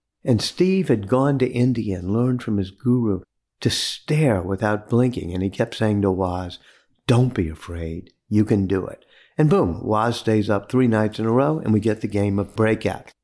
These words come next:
Same thing with the, the, uh, board inside the Apple Macintosh. Steve thought it was ugly. He wanted them to fix it 'cause he knew you have to have beauty in the parts unseen. And he kept staring at them saying,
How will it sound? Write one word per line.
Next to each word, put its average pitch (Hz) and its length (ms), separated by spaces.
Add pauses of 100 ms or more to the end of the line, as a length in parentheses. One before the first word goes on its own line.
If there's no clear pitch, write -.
(200)
Same 185 320
thing 170 220
with 147 180
the, 123 320 (360)
the, 120 320
uh, 110 200
board 113 600
inside 120 760
the 113 240
Apple 117 400
Macintosh. 107 760
Steve 160 300
thought 135 200
it 139 40
was 127 260
ugly. 120 420 (340)
He 131 120
wanted 127 420
them 120 200
to 120 80
fix - 400
it - 200
'cause 113 200
he 131 120
knew 135 380 (260)
you 123 100
have 120 140
to 123 80
have 107 240
beauty 127 440
in 95 140
the 101 80
parts 123 460
unseen. 117 800 (300)
And 120 100
he 117 40
kept 131 300
staring 135 560
at 90 160
them 90 180
saying, 95 260